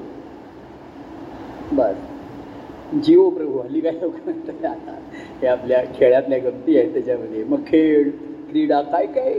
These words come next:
विषय, लीला वगैरे असे फार सुंदर विषय, अ, माझ्या ठिकाणी स्फुरतात आणि आम्ही हसत असतो, मी पण, आणि, आणि त्याचा मी पुनर्प्रत्ययाचा आनंद घेतो. तेव्हा देवासिया ऐकायचे दोन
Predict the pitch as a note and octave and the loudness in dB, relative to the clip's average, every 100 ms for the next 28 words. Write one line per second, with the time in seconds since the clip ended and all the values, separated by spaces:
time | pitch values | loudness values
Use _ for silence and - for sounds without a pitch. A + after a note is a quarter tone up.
0 | - E4+ - G4+ B4 B4 - D4 D#3 C#3+ | -2 -2 0 0 2 0 2 2 6 6
1 | C#3+ C#3 C3+ C#3 C#3+ C#3+ C#3+ - - - | 4 2 0 0 -2 0 -4 -4 -8 -6
2 | C#3+ D#3+ D3+ D3 D3 - - - - - | -2 0 0 4 6 6 2 -10 -14 -16
3 | - - C3+ C3 B2+ B2+ C3+ C3+ C3 C#3 | -14 -4 0 2 0 0 2 4 4 4
4 | C#3 C3+ C3+ - - B2+ - D#3 G2+ - | 2 2 0 -4 -6 -6 0 2 0 -4
5 | - - - - - - - C3+ D3 C#3 | -14 -16 -16 -18 -18 -16 -4 4 4 6
6 | D3 - C#3+ F3 E3 C#3 - - - - | 2 2 -6 -4 -2 -4 -6 -10 -12 -14
7 | - - - - - B3 C#4+ - - - | -16 -18 -18 -16 -6 2 4 4 -2 -2
8 | - - - - A#2+ C3+ C3 B2+ B2+ - | -4 -8 -8 -2 0 2 2 2 0 -8
9 | - - - - - - - - - - | -10 -14 -16 -16 -18 -18 -18 -16 -12 2
10 | A#2+ C3+ C3+ C#3 - C3+ B2 A#2 A#2+ A#2+ | 4 4 4 0 2 2 2 0 0 -4
11 | A2+ - - B3+ D4+ B3 F3 E3 - - | -6 -4 6 8 8 4 0 -4 -10 -18
12 | - - C#3+ F3+ G3 - G3+ F#3+ E3+ - | -18 -6 -6 -6 -8 -8 -6 -2 -2 2
13 | F#3 E3+ G3+ G3 C#3+ F3 | 2 2 0 4 6 4